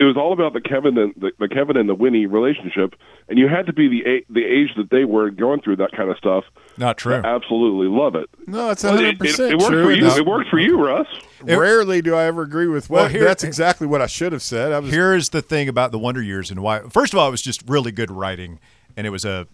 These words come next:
Speaker 2: timepiece period drama, and all that. It was funny, it was dramatic, it was all that good stuff. But
Speaker 1: It was Forrest
Speaker 2: you're,
Speaker 1: Gump.
Speaker 2: you're,
Speaker 1: Yeah, it was Forrest Gump in a
Speaker 2: hold on,
Speaker 1: sitcom,
Speaker 2: you're
Speaker 1: yeah.
Speaker 2: half right.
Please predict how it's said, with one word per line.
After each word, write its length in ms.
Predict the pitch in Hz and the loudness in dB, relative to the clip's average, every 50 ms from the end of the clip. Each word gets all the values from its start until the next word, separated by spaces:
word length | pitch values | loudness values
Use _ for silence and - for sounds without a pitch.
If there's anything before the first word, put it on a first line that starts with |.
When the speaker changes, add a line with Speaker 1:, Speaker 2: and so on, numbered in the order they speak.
| _ _ | _ _
Speaker 2:
timepiece 520 | - - 123 123 113 98 - 113 113 107 - | -8 -4 -4 -4 -4 -4 -6 -8 -8 -8 -10
period 360 | - - 113 113 107 101 95 | -10 -6 -6 -4 -4 -4 -6
drama, 560 | 87 - 104 101 98 95 98 95 95 95 95 92 | -8 -8 -6 -6 -6 -6 -6 -8 -8 -8 -8 -10
and 80 | 98 | -10
all 120 | 101 104 98 | -10 -10 -10
that. 120 | 110 113 | -10 -10
It 60 | 113 | -12
was 120 | 110 98 - | -12 -12 -14
funny, 480 | - - 151 151 143 135 135 131 123 | -12 -8 -6 -6 -6 -6 -6 -6 -6
it 40 | 117 | -6
was 120 | 107 98 | -8 -10
dramatic, 460 | - 123 113 110 113 113 110 110 - - | -10 -8 -6 -4 -2 -2 -2 -4 -6 -6
it 40 | |
was 120 | 110 101 95 | -8 -6 -6
all 120 | 113 113 | -4 -4
that 140 | 110 110 98 | -4 -6 -6
good 120 | 107 107 | -8 -12
stuff. 260 | - - - 120 98 - _ | -10 -8 -8 -8 -8 -4 _
But 240 | 240 214 143 107 - | 2 2 4 2 0
Speaker 1:
It 60 | 208 | -4
was 100 | 196 143 | -4 -4
Forrest 400 | - - - 196 - 254 170 143 - | -4 -2 0 2 2 2 2 2 0
Speaker 2:
you're, 100 | 180 180 | 0 2
Speaker 1:
Gump. 20 | |
Speaker 2:
you're, 100 | 185 185 | 2 2
Speaker 1:
Yeah, 40 | - - | 2 2
it 40 | |
was 100 | - - | 0 -2
Forrest 260 | - 170 180 202 165 - | -2 -2 -2 -2 -2 -2
Gump 160 | 185 190 - | -4 -2 0
in 40 | - | 0
a 40 | 135 | 2
Speaker 2:
hold 60 | 127 - | 4 4
on, 120 | 151 127 131 | 2 2 0
Speaker 1:
sitcom, 140 | - - 127 | -2 -4 -2
Speaker 2:
you're 120 | 147 156 | -2 -2
Speaker 1:
yeah. 60 | 139 | -2
Speaker 2:
half 360 | - - 143 151 180 185 - - | 0 2 2 4 4 2 2 2
right. 300 | 170 175 139 98 82 | 2 4 4 2 0